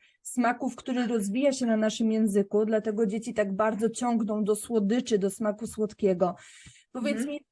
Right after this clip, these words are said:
Speaker 1: e, w jaki sposób możemy zastąpić tradycyjny cuk-, cukier, czyli sacharozę tradycyjną, e, taką po-, taką śmierć, nie? Białą śmierć. Czym innym moglibyśmy to zastąpić w naszej codziennej diecie, żeby,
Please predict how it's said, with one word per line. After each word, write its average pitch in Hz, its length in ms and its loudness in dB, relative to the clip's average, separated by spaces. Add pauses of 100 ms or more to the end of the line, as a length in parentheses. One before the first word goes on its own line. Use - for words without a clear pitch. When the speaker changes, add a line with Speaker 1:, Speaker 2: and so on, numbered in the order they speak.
Speaker 1:
e, 220 340 2
w 202 100 -4
jaki 415 240 -4
sposób 269 400 -6
możemy 247 440 4
zastąpić 226 680 0
tradycyjny 240 760 0
cuk-, 233 500 -2
cukier, 202 360 0
czyli 208 340 0
sacharozę 214 580 0
tradycyjną, 202 720 0
e, 190 100 -4
taką 196 340 -4
po-, 208 280 0
taką 196 280 -4
śmierć, 202 500 0
nie? 220 160 2
Białą 214 320 4
śmierć. 202 540 -2 (380)
Czym 370 280 2
innym 247 480 4
moglibyśmy 226 580 0
to 214 100 -2
zastąpić 208 840 0
w - 40 -8
naszej 226 260 0
codziennej 220 500 2
diecie, 196 380 0
żeby, 233 420 2